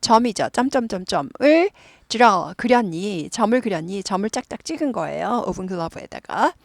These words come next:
어, did you 하지 않고 did you가 되죠. Did you 하지 않고 did you. 국의 음화, 부드러운 발음이 됩니다. Why did you draw? 이렇게 되죠.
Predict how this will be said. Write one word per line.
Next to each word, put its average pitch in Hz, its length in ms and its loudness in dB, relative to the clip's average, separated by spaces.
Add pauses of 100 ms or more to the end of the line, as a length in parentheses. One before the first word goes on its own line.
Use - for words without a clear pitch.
(480)
어, 240 340 6
did 269 300 4
you 359 140 8
하지 220 160 0
않고 208 160 0
did 208 380 -2
you가 185 160 0
되죠. - 380 -8
Did 214 280 -4
you 302 120 2
하지 208 160 -4
않고 185 140 -4
did 180 400 -4
you. 165 140 -6 (100)
국의 226 300 4
음화, 196 540 0
부드러운 190 400 0
발음이 196 400 0
됩니다. 170 420 -4
Why 269 240 2
did 214 300 -4
you 247 80 2
draw? 175 440 -2
이렇게 175 220 -10
되죠. 143 260 -10